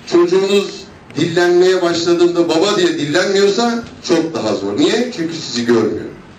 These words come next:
Benim iki tane çocuğumu anneleri büyüttü. Onu bir alkışlamanızı istiyorum. Annem diyor ki, "Oğlum," diyor, "bu söylemleri değiştir artık," diyor. Tabii değiştirdim.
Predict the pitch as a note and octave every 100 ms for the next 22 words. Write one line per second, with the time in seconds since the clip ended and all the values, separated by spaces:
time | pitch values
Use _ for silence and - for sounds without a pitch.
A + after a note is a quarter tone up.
0 | - - - - - - - C#3 D3 D#3+
1 | - - C3+ B2+ - E3 C3 C3 F3+ G#3
2 | - C3+ B2+ B2+ B2 A2+ G#2+ G#2 F3 D#3
3 | C3+ D#3 A3+ - - G#2 F#2+ F2+ E2+ -
4 | A#2 G#2+ - - - - - - - -
5 | - - - - - - - - - -
6 | - - - - - - - - - -
7 | - - - - - - - - - -
8 | - - - - - - - - - -
9 | D#3+ F#3+ A3 A#3 A#3+ A3+ G#3+ A3+ A#3 F#3
10 | F3 E3+ G3 G3 F#3+ G3 F#3+ F3+ F#3 E3+
11 | G#3 F3+ - C#3+ C3 E3 G3+ F3+ E3 D3+
12 | D#3 D#3+ - D3 C#3+ B3